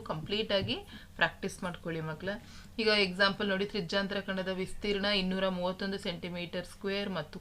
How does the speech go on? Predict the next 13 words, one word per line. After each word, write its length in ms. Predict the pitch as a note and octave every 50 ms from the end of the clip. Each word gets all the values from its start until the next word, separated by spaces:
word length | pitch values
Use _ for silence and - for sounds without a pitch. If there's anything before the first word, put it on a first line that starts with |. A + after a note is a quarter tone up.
| -
ಕಂಸದ 380 | F#3+ F3+ G3 F#3+ - G#3+ G3 G#3 G3+ G3
ಉದ್ದ 160 | F#3 E3+ F3 G#3 G#3+ A#3 A#3+ - - - - - - - -
ಇಪ್ಪತ್ತೆರಡು 480 | - - G#3 G#3 G3+ - G3+ G3 F#3+ A3+ A3+ -
ಸೆಂಟಿಮೀಟರ್ 540 | G3 F#3 E3 F#3 E3+ F3+ F3 E3 F3 E3 D#3 C#3+
ಆದ್ರೆ 180 | - - F#3 G3 -
ತ್ರಿಜ್ಯಾಂತರ 540 | - A3 G#3 - - A#3+ A#3 A3 G#3 - A3+ A3 G#3+ -
ಖಂಡದ 300 | G3+ G3 F#3+ F#3 F#3 G3 G3+ G3 -
ತ್ರಿಜ್ಯವನ್ನ 540 | B3 C#4+ A#3+ G#3 A#3 B3+ A#3+ G#3 G3 F#3+ F#3+ F#3+ -
ಕಂಡುಹಿಡಿ. 360 | D#3+ D3+ C#3+ C3+ C3 - - - -
ಇಲ್ಲಿ 140 | A3 A3 A3+ G#3+ G#3+
ಉದ್ದ 120 | G3 F3+ A#3 - -
ಕೊಟ್ಟಿದ್ದಾರೆ, 460 | D#4+ - C#4+ D4 A#3 A#3+ F3+ - - - - - - - - - - - B3
ವಿಸ್ತೀರ್ಣನ 480 | A#3+ A#3+ - - C4+ B3 A3+ G#3+ G3